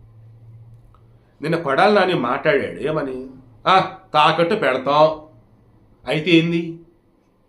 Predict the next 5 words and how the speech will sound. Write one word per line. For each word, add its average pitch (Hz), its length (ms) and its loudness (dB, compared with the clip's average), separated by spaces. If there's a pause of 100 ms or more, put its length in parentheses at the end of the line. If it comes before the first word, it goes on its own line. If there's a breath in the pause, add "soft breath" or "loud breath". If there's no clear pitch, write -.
(220)
మరలా 120 240 -2
ఇడిపించుకుంటావయ్యా." 151 960 0 (360)
దేని 156 200 -2
గురించి 175 220 -2
అన్నాడు? 170 420 -8